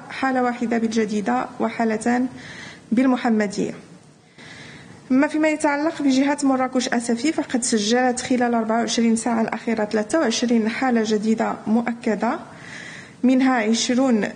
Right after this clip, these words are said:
بمراكش وحالتان بأسفي، ثم حالة واحدة بالرحامنة. فيما سجلت جهة فاس مكناس ثمانية وثلاثين حالة إضافية،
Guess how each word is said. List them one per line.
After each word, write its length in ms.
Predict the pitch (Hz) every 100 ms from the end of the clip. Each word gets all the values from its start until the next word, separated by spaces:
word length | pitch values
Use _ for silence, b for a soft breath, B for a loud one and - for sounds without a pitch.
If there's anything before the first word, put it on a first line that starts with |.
| -
بمراكش 1500 | 202 233 233 190 - - - 220 254 240 226 226 277 311 -
وحالتان 920 | - 233 220 - 262 247 240 262 269
بأسفي، 800 | 233 233 226 226 214 247 262 262
ثم 320 | 233 262 240 233
حالة 320 | 240 233 226
واحدة 520 | 226 226 220 240 247 -
بالرحامنة. 720 | 208 240 233 233 226 202 - - - - - - B B B B -
فيما 260 | 233 226
سجلت 640 | 226 226 208 220 214 208 226
جهة 240 | 233 226
فاس 320 | - 226 226
مكناس 520 | 214 220 226 254 285 -
ثمانية 280 | 254 226 269
وثلاثين 520 | 311 277 262 254 233
حالة 460 | - 254 240 233
إضافية، 640 | 208 220 220 214 220 247